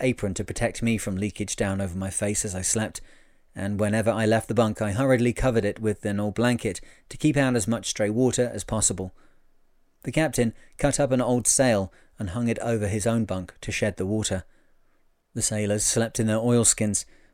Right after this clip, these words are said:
Most of them got thrown out of their bunks at times over the foot-high bunk boards, and all but two finally shifted to the sail bin, which had sides two and a half feet high.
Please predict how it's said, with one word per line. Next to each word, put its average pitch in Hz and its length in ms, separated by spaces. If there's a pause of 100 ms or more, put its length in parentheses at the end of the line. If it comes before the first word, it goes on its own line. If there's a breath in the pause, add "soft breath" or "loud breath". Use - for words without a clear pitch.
Most 139 260
of 135 60
them 131 160
got 123 240
thrown 120 340
out 120 280
of 110 80
their 110 160
bunks 113 420
at - 100
times 107 400
over 110 300
the 101 100
foot-high 110 500
bunk 113 300
boards, 104 360 (340 soft breath)
and 107 120
all 131 200
but 107 240
two 107 380 (100)
finally 113 380
shifted 101 500
to - 80
the 101 80
sail 123 300
bin, 95 240 (360 soft breath)
which 104 260
had 101 220
sides 104 440
two 120 260
and 95 80
a 92 60
half 117 240
feet 90 260
high. 92 300